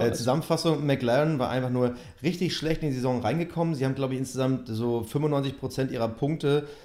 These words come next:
Speaker 1: in der zweiten Saisonhälfte geholt. Ähm, das macht Bock auf mehr und ich hoffe nächstes Jahr auf ein erstarktes McLaren, weil das ist einfach eine Brand, die gehört irgendwie zur Formel eins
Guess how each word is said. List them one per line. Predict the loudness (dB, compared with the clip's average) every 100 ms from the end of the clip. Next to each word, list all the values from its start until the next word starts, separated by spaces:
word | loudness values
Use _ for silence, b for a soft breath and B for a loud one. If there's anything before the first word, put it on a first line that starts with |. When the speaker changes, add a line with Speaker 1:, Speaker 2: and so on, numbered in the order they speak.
| B
Speaker 1:
in | 0
der | 0
zweiten | 2 0 0
Saisonhälfte | 0 0 0 0 0
geholt. | 0 4 2 2 B B B 0
Ähm, | 2 2 0 0
das | -2 0
macht | -2 0
Bock | 0 0
auf | 0 0
mehr | 2 2 0 0
und | 0 2 0
ich | -2 -4
hoffe | -2 0
nächstes | 0 -2 -4
Jahr | -2
auf | -2 -2
ein | -2
erstarktes | -2 -4 -4 -6 -4 -6 -4
McLaren, | -4 0 0 2 0 -4 B -2
weil | -2
das | -2
ist | -6 -6
einfach | -4 -2 -4 -4
eine | -2
Brand, | -2 0 0 2 0 -2
die | -2
gehört | -2 -4
irgendwie | -4 -4 -4
zur | -4 -2 0 0
Formel | -2 -2 -2 -2
eins | -2 -4 -4